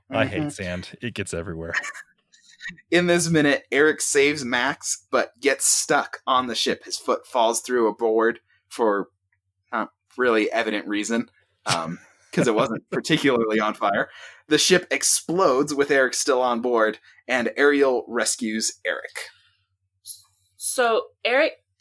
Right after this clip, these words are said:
Speaker 3: should have died with that explosion, right?
Speaker 2: I mean, maybe he managed to get off. Like, we cut away, and everyone knows if you cut away, then anything can happen.
Speaker 3: Okay, but, like, it was a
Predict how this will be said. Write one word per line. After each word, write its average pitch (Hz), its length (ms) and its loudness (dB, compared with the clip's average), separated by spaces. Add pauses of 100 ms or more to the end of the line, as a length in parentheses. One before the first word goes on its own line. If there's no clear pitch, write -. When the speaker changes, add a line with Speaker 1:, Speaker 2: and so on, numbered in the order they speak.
(200)
Speaker 3:
should - 460 -2
have 208 200 -6 (640)
died 170 440 2
with 170 160 -8
that 165 180 0
explosion, 165 800 -4
right? 160 360 -2
Speaker 2:
I 180 80 2
mean, 175 360 0
maybe 185 380 0
he 175 260 2
managed 143 500 -2
to 156 60 -2
get 139 280 0
off. 117 220 -2
Like, 120 180 -2
we 147 80 4
cut 233 260 0
away, 170 440 2 (600)
and 151 280 -2 (260)
everyone 180 340 2
knows 143 380 2 (220)
if 160 160 0
you 156 80 -4
cut - 240 0
away, 123 520 0 (640)
then 151 260 2
anything 156 380 0
can 123 120 -4
happen. 139 340 -6 (1200)
Speaker 3:
Okay, 214 460 -4
but, - 260 -4
like, 180 300 -8 (180)
it 202 100 -14
was 214 160 -10
a 170 80 -8